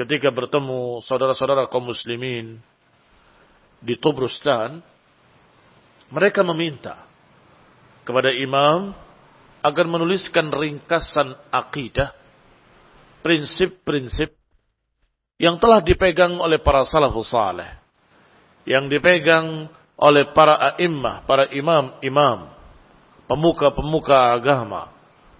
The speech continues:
ulamaul muslimin. Wa hadaw wa da'un nas ilaiha, yang mereka mengikuti bimbingan petunjuk tersebut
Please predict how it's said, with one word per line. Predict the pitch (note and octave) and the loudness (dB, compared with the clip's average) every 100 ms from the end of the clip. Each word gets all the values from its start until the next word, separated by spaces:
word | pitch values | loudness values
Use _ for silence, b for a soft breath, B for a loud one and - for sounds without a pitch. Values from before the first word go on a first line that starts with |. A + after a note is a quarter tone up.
| - | -6
ulamaul | B2 C3+ C#3+ F3 D#3 | 2 4 4 2 0
muslimin. | C3+ B2 - A#2 A2 G#2+ F2 D#2+ _ _ _ _ _ _ _ _ _ _ _ _ _ _ _ _ _ _ _ _ _ | -2 -6 -6 -6 -8 -12 -14 -20 _ _ _ _ _ _ _ _ _ _ _ _ _ _ _ _ _ _ _ _ _
Wa | - D3 D#3+ | 2 6 8
hadaw | F#3 G#3+ G3+ G3 | 8 6 8 6
wa | F#3 F3 E3+ | 6 6 8
da'un | E3+ G#3+ F#3+ F3+ E3 D#3 | 8 8 6 4 0 2
nas | E3+ G3+ - - | 4 4 2 -4
ilaiha, | E3 F3 E3 C3+ A2+ E2 G2 _ _ | 4 6 6 2 -4 -8 -14 _ _
yang | C#3 C#3 | -2 0
mereka | C#3+ E3+ D#3 D3+ D3 C#3+ | 2 2 2 2 2 2
mengikuti | C#3+ C#3 - E3+ E3+ C#3+ | -2 -6 -2 -2 -2 -6
bimbingan | A#2+ C3+ B2+ D3 D3 C3+ B2 | -6 -8 -8 -8 -6 -6 -6
petunjuk | C3 D#3+ C3+ C3 | -6 -6 -4 -6
tersebut | - A#2 C3 C#3+ F#3 | -6 -6 -4 -4 -4